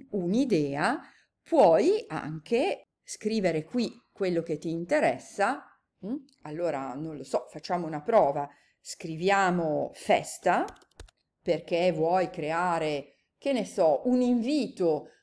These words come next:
per i tuoi compagni. E qua ti dà un'idea, festa, festa per bambini, festa di fine estate. Allora, diciamo così. Ecco che ti si apre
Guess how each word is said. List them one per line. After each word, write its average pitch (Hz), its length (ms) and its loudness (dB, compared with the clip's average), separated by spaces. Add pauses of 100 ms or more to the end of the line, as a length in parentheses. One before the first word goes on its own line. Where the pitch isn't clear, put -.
(140)
per 202 200 0
i 196 100 -4
tuoi 196 260 2
compagni. 175 960 -4 (920)
E 494 120 -2
qua 185 160 4
ti 311 180 -4
dà 180 300 0
un'idea, 170 440 0
festa, 214 560 -2
festa 160 300 -8
per 147 160 -8
bambini, 202 640 -6
festa 240 380 0
di 180 100 -10
fine 160 240 -8
estate. - 440 -16
Allora, - 300 -6
diciamo 226 420 -4
così. 170 340 -8 (600)
Ecco 370 640 2
che - 540 0
ti 294 180 0
si 247 260 -2
apre 180 600 0